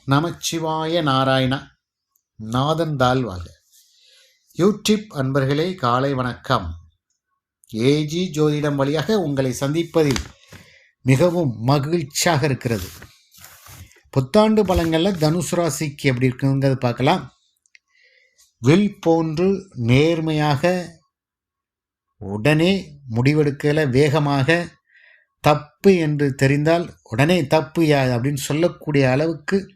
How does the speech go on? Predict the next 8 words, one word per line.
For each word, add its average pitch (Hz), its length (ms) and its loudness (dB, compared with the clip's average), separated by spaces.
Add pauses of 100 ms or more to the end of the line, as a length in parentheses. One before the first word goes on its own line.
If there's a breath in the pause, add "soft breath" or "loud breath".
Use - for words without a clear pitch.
(1000 soft breath)
மிகவும் 196 500 2
நேர்மையான 160 600 -2
தனுசு 131 460 -4
ராசி 139 320 0
அன்பர்களே, 101 460 -6 (260)
இறைவனுடைய 139 540 2 (720)
பயபக்தியாக 139 800 0
இருப்பீங்க. 123 400 -4